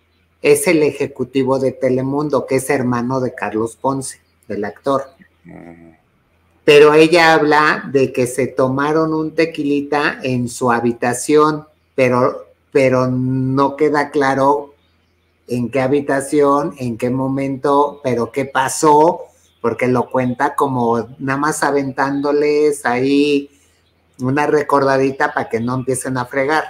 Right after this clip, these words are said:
Speaker 1: ¿no? Por si quieren que hable. Pero, ¿qué fue lo que realmente pasó, eh, con este ejecutivo? También eso es importante. Total, hermanitas, que por el lado que lo vean, ya creo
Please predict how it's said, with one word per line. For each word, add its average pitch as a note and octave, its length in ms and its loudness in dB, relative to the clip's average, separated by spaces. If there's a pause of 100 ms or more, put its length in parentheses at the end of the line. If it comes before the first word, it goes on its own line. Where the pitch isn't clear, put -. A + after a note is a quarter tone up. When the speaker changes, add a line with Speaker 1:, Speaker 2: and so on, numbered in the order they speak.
(120)
Speaker 1:
¿no? D3 260 0 (640)
Por G#2+ 200 0
si - 160 -10
quieren C3 340 0
que D#3 80 0
hable. D3+ 440 0 (320)
Pero, C3 420 2
¿qué D3 240 8
fue D#3 260 2
lo D3+ 200 4
que C#3+ 120 0
realmente C#3+ 600 0
pasó, D3 560 -2 (1080)
eh, A#2 480 -6
con A#2+ 220 -2
este B2 220 -2
ejecutivo? C3+ 760 -2 (160)
También A2 360 -4
eso F3 180 -2
es C#3+ 140 -6
importante. A2+ 680 -2 (480)
Total, F3+ 380 2
hermanitas, D3+ 600 0
que D#3+ 100 2
por D3 360 0
el E3 180 4
lado F#3 280 2
que C#3+ 100 -2
lo C#3+ 160 2
vean, G#3+ 400 2 (420)
ya D#3+ 360 2
creo D3+ 360 2